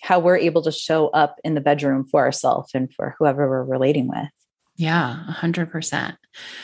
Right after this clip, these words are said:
Speaker 2: So do you have any final thoughts before we wrap up for anybody who is listening to this podcast,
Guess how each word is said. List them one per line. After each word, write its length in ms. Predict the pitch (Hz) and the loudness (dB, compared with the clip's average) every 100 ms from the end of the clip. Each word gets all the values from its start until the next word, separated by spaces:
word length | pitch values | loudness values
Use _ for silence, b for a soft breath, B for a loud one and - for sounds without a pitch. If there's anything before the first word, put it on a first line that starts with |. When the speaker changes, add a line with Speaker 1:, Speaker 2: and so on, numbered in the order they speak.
| B - | B -4
Speaker 2:
So 480 | - 247 240 226 | 2 4 4 2
do 120 | 214 247 | 2 2
you 60 | |
have 240 | 240 294 311 | 4 2 2
any 380 | 220 214 214 | 2 4 4
final 400 | 214 196 185 185 | 2 2 2 2
thoughts 320 | 180 180 180 - | 2 2 2 -2
before 360 | 180 180 170 | -6 0 0
we 120 | 170 | 0
wrap 280 | 170 165 160 - | 2 2 2 2
up 300 | 165 180 - | 0 0 -8
for 320 | - 175 165 | -4 0 2
anybody 600 | - 175 180 180 175 170 | 0 2 2 4 2 2
who 220 | 175 170 165 | 2 2 0
is 220 | 160 165 | -4 -2
listening 380 | 226 240 214 208 | -2 0 0 0
to 120 | 208 | -2
this 180 | 190 185 | -4 -2
podcast, 760 | 190 175 175 170 160 170 - | 0 0 0 0 0 -2 -8